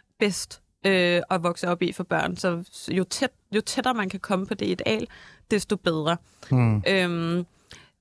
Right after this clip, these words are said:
Speaker 1: de kvinder, som ikke ønsker at tilbringe størstedelen af deres lille barns opvækst som, øh, hvad hedder det, arbejdstagere,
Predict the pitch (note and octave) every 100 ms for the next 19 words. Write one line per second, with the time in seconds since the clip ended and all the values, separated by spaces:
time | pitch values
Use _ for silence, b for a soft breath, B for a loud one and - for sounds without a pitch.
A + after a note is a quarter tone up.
0 | _ _ _ - B3+ - G3 G3+ A3 -
1 | A3+ F#3 F3+ F#3 - _ _ A#3 A#3+ C#4
2 | - F3+ F3 - F#3+ G3 - F2+ F3+ F3
3 | E3+ _ - - G3+ F#3+ F#3+ F3+ - F#3
4 | F3+ F#3+ F#3+ F3+ F3+ F3 F3 F3 - F#3
5 | F#3+ F#3+ F3 - G3 - - F3+ F#3 F#3
6 | - - - F3+ F3 F3+ _ - F#3 F3
7 | E3+ E3 E3 D#3+ D#3 - F3 E3+ - F3
8 | G3 G3+ - F3+ F3 F3+